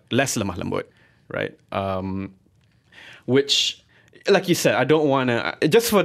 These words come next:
our discussion, I do wanna give it its day in court, right? To kinda tr-, treat it fairly, because I think in this context, we tend to think that confrontation is better. Um, but one insight or wisdom from how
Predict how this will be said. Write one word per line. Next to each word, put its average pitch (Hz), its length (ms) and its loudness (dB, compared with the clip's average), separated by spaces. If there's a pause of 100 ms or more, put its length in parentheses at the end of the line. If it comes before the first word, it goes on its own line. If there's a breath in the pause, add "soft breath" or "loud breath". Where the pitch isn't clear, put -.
our 143 180 4
discussion, 127 560 0
I 104 100 -4
do 113 140 0
wanna 104 240 -2
give 95 220 -4
it - 80 -4
its 92 160 -8
day 98 160 -4
in 92 120 -8
court, - 300 -4
right? 92 200 -6
To - 60 -18
kinda 117 200 -2
tr-, - 180 -12
treat 101 260 -6
it 87 100 -10
fairly, 95 320 -2
because 95 200 -6
I 104 80 0
think 107 200 -2
in 101 140 -4
this 113 160 0
context, - 640 -4 (520 soft breath)
we 113 160 0
tend 147 400 0
to 143 80 -4
think 120 320 0
that 110 160 0
confrontation 101 960 -2
is 90 160 -8
better. 95 320 -4 (720 soft breath)
Um, 110 400 0
but - 320 -2 (160)
one 123 260 0
insight 113 460 0
or 101 120 0
wisdom 101 440 -2
from 92 560 -4 (440)
how 101 360 -2